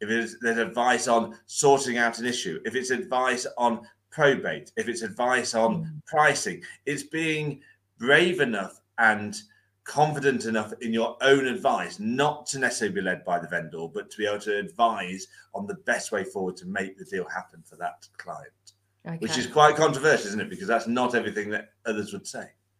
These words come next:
Speaker 2: No. So, so this is what we've got to do, isn't it? Is take a leaf out of, of our discussion and our debate about what makes a good estate agent. And that isn't necessarily being number one on Rightmove. It could be, um, but it, it might not be that,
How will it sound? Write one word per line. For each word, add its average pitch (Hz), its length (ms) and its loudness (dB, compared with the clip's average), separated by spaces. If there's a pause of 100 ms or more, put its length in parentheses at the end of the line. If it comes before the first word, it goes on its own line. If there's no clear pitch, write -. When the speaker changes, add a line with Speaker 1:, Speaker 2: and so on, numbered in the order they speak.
Speaker 2:
No. 320 320 4
So, 330 240 0
so 359 240 4
this 453 220 4
is 427 100 0
what 320 120 -2
we've 294 120 -6
got 226 200 0
to 311 140 2
do, 190 60 4
isn't 196 180 0
it? - 80 -2
Is - 120 -2
take 277 280 -2
a 285 40 0
leaf 294 420 2
out 214 160 6
of, 208 220 -2
of 196 340 4
our 247 180 8
discussion 247 540 2
and 208 120 -2
our 202 140 4
debate 180 400 2
about - 420 2 (200)
what 226 220 2
makes 214 300 0
a 202 40 -4
good 190 160 -2
estate 190 300 -2
agent. 151 320 -6
And 247 100 2
that 285 160 6
isn't 370 240 2
necessarily 247 640 2 (680)
being 269 240 6
number 233 220 4
one 220 220 4
on 202 100 2
Rightmove. 180 460 2
It - 140 0
could - 200 0
be, - 460 -4
um, 208 540 6 (200)
but 269 280 8
it, - 240 -2
it 269 160 -2
might 330 240 8
not 339 180 0
be 285 200 2
that, 254 240 4